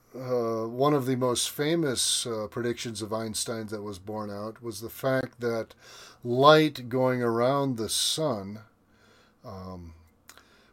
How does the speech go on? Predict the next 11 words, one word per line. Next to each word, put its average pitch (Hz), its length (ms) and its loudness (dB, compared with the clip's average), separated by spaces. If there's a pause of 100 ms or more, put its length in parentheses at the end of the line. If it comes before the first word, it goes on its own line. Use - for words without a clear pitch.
would 117 160 -6
be 120 160 0
bent 135 440 2
in 131 140 -2
its 117 220 -4
path 113 720 -4
more 135 520 -2
than 127 320 -2
predicted 113 600 -8
by 101 160 -10
Newtonian, 98 920 -14